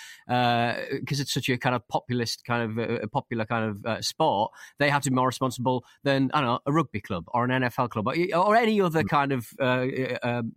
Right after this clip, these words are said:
Speaker 1: business in, in, in the U K. I, I, I don't really understand it. And, and there needs to be more of a diktat from, say, the Premier League, from, say, uh, the government. I, I, I don't, I don't. They're only as good as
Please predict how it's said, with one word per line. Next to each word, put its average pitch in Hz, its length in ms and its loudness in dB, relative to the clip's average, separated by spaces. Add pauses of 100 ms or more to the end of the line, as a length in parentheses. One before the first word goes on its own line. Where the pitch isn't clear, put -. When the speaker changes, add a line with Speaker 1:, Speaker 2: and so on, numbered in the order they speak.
Speaker 1:
business 143 360 -4
in, 139 80 -4
in, 131 400 -2
in 131 140 0
the 139 80 0
U 143 160 0
K. 160 240 0
I, 117 200 2
I, 127 120 0 (200)
I 160 80 2
don't 185 320 2
really 156 260 2
understand 147 600 0
it. 135 200 -2 (420)
And, 151 120 2
and 151 240 2
there 151 80 4
needs 156 240 2
to 147 100 -4
be 147 100 2
more 147 220 2
of 135 60 0
a - 20 -4
diktat 143 380 -2
from, 143 320 0
say, 151 180 -2
the 135 80 -4
Premier 147 320 0
League, 123 260 0
from, 127 160 -2
say, 120 640 0
uh, 110 240 0 (100)
the 98 100 -6
government. 85 420 -6
I, 110 120 0
I, 113 180 0
I 120 60 -2
don't, 143 200 0 (100)
I 131 60 0
don't. 147 120 -2 (240)
They're 160 140 4
only 185 240 4
as 147 100 0
good 151 280 -2 (340)
as 131 340 0